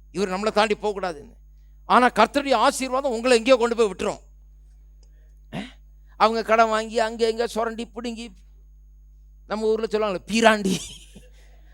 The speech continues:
என்னென்னமோ பண்ணிட்டு இருப்பாங்க. நீங்க அதெல்லாம் பண்ண வேண்டியதில்லை. நீங்க கர்த்தரை நம்புங்க, சின்ன சின்ன காரியங்களை கர்த்தரை நம்பி செய்யுங்க, சின்ன சின்ன இன்வெஸ்ட்மெண்ட்டை பண்ணுங்க. பண்ணும்போது அது பெருகும். பெருகும்போது நாளைக்கு பார்த்தீங்கன்னா நீங்க எங்கேயோ இருப்பீங்க, அவங்க எங்கேயோ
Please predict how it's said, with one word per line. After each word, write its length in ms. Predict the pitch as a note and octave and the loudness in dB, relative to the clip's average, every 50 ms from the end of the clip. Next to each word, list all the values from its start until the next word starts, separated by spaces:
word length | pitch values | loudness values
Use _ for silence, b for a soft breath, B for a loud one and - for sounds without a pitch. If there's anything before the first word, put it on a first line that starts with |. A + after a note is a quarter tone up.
| - - - - | -20 -20 -4 2
என்னென்னமோ 500 | F3 A3 A#3 A3+ A3+ A3+ A3+ A3+ A#3+ A#3+ | 2 2 4 2 0 -2 0 0 -2 -2
பண்ணிட்டு 360 | - G#3+ A3 A3+ A3+ G3 G#3+ | -2 -2 -2 -2 -2 -4 -6
இருப்பாங்க. 340 | G#3+ F#3 F#3+ G3+ G3+ G#3 G#3+ | -6 -4 -4 -4 -4 -4 -6
நீங்க 220 | G#3+ A#3+ C4+ C4 | -6 -4 -2 0
அதெல்லாம் 240 | B3+ B3 C4 B3+ B3+ | 0 2 2 0 0
பண்ண 220 | G3 A3 A#3+ B3+ C4 | -2 -2 -2 0 0
வேண்டியதில்லை. 480 | C4+ C4 A#3 B3 A3 A3 G3+ G3 F3+ G3 - b b b | -2 -2 -4 -6 -10 -10 -12 -12 -12 -14 -16 b b b
நீங்க 220 | - A#3+ B3+ A#3+ | -2 2 2 2
கர்த்தரை 360 | G#3+ - G#3+ A3 - C4+ C4+ | 4 4 2 4 4 4 4
நம்புங்க, 380 | B3 A#3+ A#3+ A3+ A#3+ A#3 A3 A3+ - - - - - - - - - - - | 2 0 -2 -2 -4 -10 -10 -12 -16 -18 -20 -20 -20 -20 -20 -20 -20 -8 -4
சின்ன 160 | B3+ C4+ C4 C4+ | -2 0 0 0
சின்ன 220 | G#3+ C4 C4 C4+ | 2 0 0 2
காரியங்களை 380 | B3+ B3+ C4 C4 C4 B3+ C4 B3 | 2 2 2 2 2 -2 -2 -2
கர்த்தரை 320 | - A3 A3+ - B3+ B3+ | -2 -2 0 0 0 -2
நம்பி 200 | B3 B3 A#3+ A#3 G#3 - | -2 -4 -8 -8 -4 -2
செய்யுங்க, 260 | A3 A3+ A3+ A3 G#3+ | -2 -2 -2 -4 -8
சின்ன 260 | - - B3+ C4+ C#4 | -6 -4 -2 -2 -2
சின்ன 280 | C4+ C4+ C4 C4 C4+ C4 | -2 -2 -4 -4 -4 -4
இன்வெஸ்ட்மெண்ட்டை 400 | C4 C4 C4 A#3 - A#3 A3+ A3+ | -4 -4 -6 -6 -6 -8 -10 -10
பண்ணுங்க. 360 | G#3 F#3+ A3+ A3 A3+ G#3+ G3+ F3+ - b b b b b | -8 -8 -8 -8 -8 -8 -8 -8 -10 b b b b b
பண்ணும்போது 480 | G3 A#3 B3+ C4 B3+ B3+ B3+ B3+ A#3+ B3 | 0 2 2 2 0 0 -2 -2 -2 -4
அது 140 | A3+ A3 F3 | -6 -6 -4
பெருகும். 480 | - F#3+ A#3 C4 B3+ A3+ A3 F#3 C#3 - - - - - - - - - - | 0 2 2 2 2 2 0 -2 -2 -6 -12 -20 -20 -20 -20 -20 -20 -6 2
பெருகும்போது 520 | - A3+ B3 C4+ C#4 C4+ B3+ B3 C4 B3+ B3+ | 4 4 4 4 2 -2 0 0 0 0 0
நாளைக்கு 340 | G#3+ G#3+ A#3+ C4+ C4 A#3+ G#3+ | 2 2 4 4 4 2 2
பார்த்தீங்கன்னா 320 | A#3+ C4 G#3 B3 C4 B3+ | -2 -2 -2 -4 -6 -4
நீங்க 260 | A#3 A#3 C4 C4+ C4 C4 | -2 -2 2 4 6 6
எங்கேயோ 240 | B3+ A#3+ B3 C4 B3+ | 6 6 4 4 2
இருப்பீங்க, 260 | A#3+ - A#3+ B3 A#3+ | 2 0 -2 0 0
அவங்க 240 | A3+ A#3+ B3+ B3+ B3 | 2 2 2 2 2
எங்கேயோ 280 | A#3+ A#3+ A#3 B3 C4 | 2 4 4 4 4